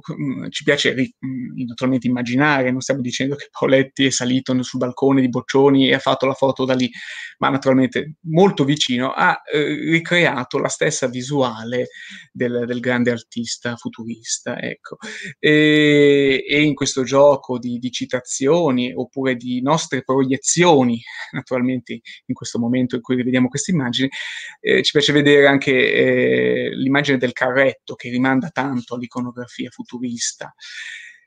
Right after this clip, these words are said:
Ecco, quindi potete vedere quanto queste immagini poi hanno delle connessioni con altre direttrici che passano dalla storia dell'arte alla storia della città.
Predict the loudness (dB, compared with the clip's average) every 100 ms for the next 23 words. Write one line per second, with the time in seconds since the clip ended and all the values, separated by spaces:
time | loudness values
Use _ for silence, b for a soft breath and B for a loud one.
0 | _ _ _ 0 2 4 4 4 4 6
1 | 4 4 2 2 -2 -4 _ -2 2 2
2 | 2 4 4 2 0 -2 2 2 4 0
3 | 0 -2 -2 -4 -4 -4 -4 -4 -4 -8
4 | -8 -4 -4 -4 -4 -4 -4 -4 -4 -6
5 | -6 -6 -6 -4 -4 -6 -4 -2 -2 -2
6 | -2 0 0 0 -2 -2 -2 -2 -2 -4
7 | -4 -8 -8 -8 -8 -8